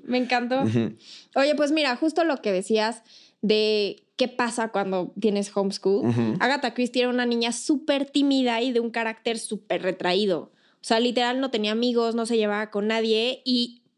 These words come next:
Speaker 1: ni siquiera le gustaba jugar a las muñecas. Entonces ella se inventaba a sus amigos imaginarios.
Speaker 2: Ok.
Speaker 1: Y, güey, adiós todos y yo aquí estoy.
Speaker 2: Sí, pues sí.
Speaker 1: Literal. Y después, em,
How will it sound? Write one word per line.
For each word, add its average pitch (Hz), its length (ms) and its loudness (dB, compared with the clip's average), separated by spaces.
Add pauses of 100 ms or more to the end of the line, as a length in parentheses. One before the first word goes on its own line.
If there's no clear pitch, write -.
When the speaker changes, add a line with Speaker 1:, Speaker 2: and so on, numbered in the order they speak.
(160)
Speaker 1:
ni 254 440 4
siquiera 311 260 0
le 330 60 2
gustaba 240 260 -2
jugar 220 120 2
a - 20 2
las 202 160 -2
muñecas. 202 420 -2
Entonces 220 360 0
ella 226 180 0
se 226 80 -4
inventaba 180 300 -2
a 202 40 -4
sus - 140 -10
amigos 185 320 0
imaginarios. 196 640 0
Speaker 2:
Ok. - 80 -4 (520)
Speaker 1:
Y, 202 140 2
güey, 208 320 2
adiós 196 340 -2
todos 240 400 0
y 180 140 -4
yo 185 140 -2
aquí 180 360 -4
estoy. 160 340 -2 (280)
Speaker 2:
Sí, - 320 2
pues 147 100 0
sí. 170 220 0 (160)
Speaker 1:
Literal. 220 500 0 (380)
Y 370 160 4
después, 302 640 0
em, 226 920 0